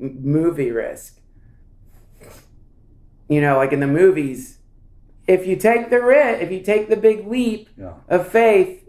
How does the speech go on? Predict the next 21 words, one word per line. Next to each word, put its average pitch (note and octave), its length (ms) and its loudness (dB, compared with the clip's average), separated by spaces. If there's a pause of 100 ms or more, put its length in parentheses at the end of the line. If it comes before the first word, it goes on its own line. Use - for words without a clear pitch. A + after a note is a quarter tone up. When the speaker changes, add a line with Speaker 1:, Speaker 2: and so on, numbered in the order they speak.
(100)
Speaker 1:
it F3 140 0
always F#3+ 460 4
works D3 380 -2
out. B2+ 460 -2
You D3+ 100 -4
know, D3 120 -2
sure, F3 320 0
maybe D#3+ 280 -4
there's D3+ 180 -2
gonna D3+ 160 -4
be D3 120 -4
some C#3+ 160 -6
trouble D3+ 440 0
along D3 280 -2
the D3 80 -2
way, C#3+ 300 0
but B2+ 120 -10
it B2+ 80 -4
always E3+ 420 2
works D3 300 -6
out. C3 380 -6